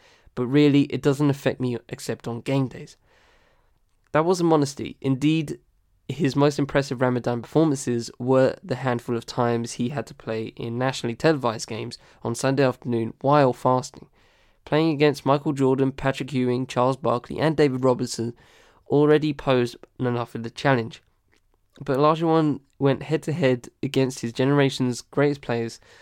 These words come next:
without even opportunity to hydrate until hours after the final buzzer.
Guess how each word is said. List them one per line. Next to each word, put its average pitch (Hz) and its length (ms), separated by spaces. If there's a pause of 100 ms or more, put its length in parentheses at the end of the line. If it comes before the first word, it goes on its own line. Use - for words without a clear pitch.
(260)
without 131 280
even 135 460
opportunity 123 760
to 135 80
hydrate 139 640
until - 380
hours 120 320
after 113 300
the 110 120
final 127 280
buzzer. 110 300